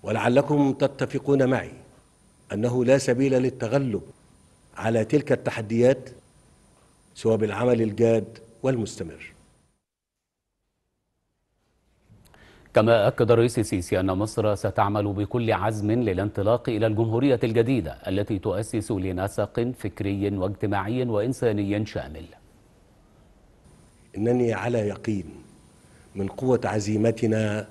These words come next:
Speaker 1: معا في الاستمرار بخطى ثابتة وواثقة في الطريق الذي اخترناه جميعا من أجل الانطلاق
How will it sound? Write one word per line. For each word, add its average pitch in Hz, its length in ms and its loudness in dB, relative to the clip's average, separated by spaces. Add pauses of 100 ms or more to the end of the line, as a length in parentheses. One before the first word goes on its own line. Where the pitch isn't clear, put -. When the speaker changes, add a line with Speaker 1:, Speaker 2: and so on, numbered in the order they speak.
(240)
Speaker 1:
معا 95 300 -4 (1160)
في - 60 -10
الاستمرار 113 600 4
بخطى 110 520 -2 (140)
ثابتة 120 460 0 (400)
وواثقة 143 680 2 (720)
في 123 100 -2
الطريق 120 500 0 (500)
الذي 113 220 4
اخترناه 110 680 2
جميعا 104 420 2 (1080)
من 98 140 -2
أجل 120 220 2
الانطلاق 117 720 4